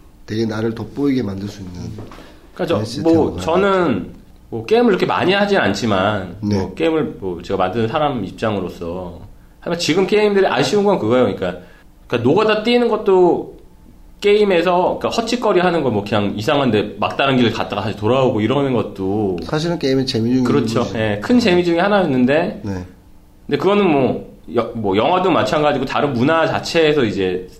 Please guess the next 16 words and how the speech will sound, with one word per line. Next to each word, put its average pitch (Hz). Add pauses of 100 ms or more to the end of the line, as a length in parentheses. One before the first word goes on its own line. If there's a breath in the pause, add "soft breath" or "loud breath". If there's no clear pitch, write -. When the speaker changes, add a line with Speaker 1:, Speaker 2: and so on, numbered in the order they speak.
(240)
Speaker 2:
같이 123 (300)
생기는 214
현상이긴 202
한데, 147 (680 loud breath)
그렇게 156
헛짓거리 233
하는 220
거 196
자체를 143 (600)
잘 139
못 123
이겨내는 113
게 107
돼버려서 95
너무 131
많고, 92